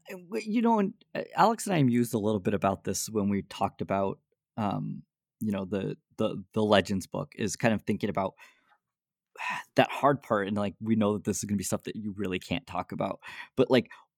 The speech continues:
why things get chosen, and, and it seems like they can be chosen. We've talked about this in the past with, like, Wizards seeding, you know, wanting things to be in there that are gonna be, like, coming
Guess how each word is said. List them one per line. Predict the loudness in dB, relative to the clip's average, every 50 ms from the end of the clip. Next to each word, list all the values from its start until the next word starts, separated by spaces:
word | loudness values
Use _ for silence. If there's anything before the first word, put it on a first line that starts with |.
| _ _ -4
why | -4 -2 2 6 6 8 8 6 4
things | 0 0 0 2 2 0 -2 -2
get | -2 -4 -4 -4
chosen, | -8 -8 -6 -4 -4 -4 -4 -4 -8 -10 -10 -12 -14 -14 -18 -20 _ _
and, | -4 -4 -4 -4 -2 -2
and | -2 -2 -2 -4 -8 _ _ _ _ _ _ _ _ _ _ _ _ -8
it | -8 -6
seems | -6 -8 -6 -4 -2 -2 0 0 0 0
like | -2 -4 -4 -4
they | -4 -6
can | -4 -4 -4
be | -4 -4
chosen. | -6 -6 -6 -6 -4 -4 -4 -4 -4 -4 -6 -10 _ _ _ -18
We've | -16 -12 -6 0 2 4 4 2
talked | 2 0 -2 -2 0
about | -2 -4 -4 -4
this | -6 -8
in | -6 -8
the | -8
past | -6 -2 -2 -2 -2 -4 -6
with, | -10 -8 -4 -4
like, | -4 -4 -2 0
Wizards | 0 0 2 0 -2 -4 -4 -6
seeding, | -6 -2 0 0 0 2 0 0 0 -2 -4 -6 -8 -10 _ -20 -20 -20 _ _ _ _ _ _ _ -4
you | -2
know, | 0 0
wanting | 0 2 4 6 6 6 6 4 2 2 0 -2 -4 -8 _ _ _ _ _ _ _ _ _ _ _ _ 4
things | 4 6 6 4 0
to | 0
be | 0 0 2
in | 2 2
there | 2 0 0 -2
that | -2 -2
are | -2 -2 -4
gonna | -4 -4 -4 -2 -2
be, | -2 -2 -2
like, | 0 -2 -2 -4 _ _ _ _ _ _ _ _ _ _ _ _ _ _ _ _ _ _ _ _ _ _ _ _ _ _ _ _ _ _ _ _ _ _ _ -4
coming | 0 2 4 6 6 4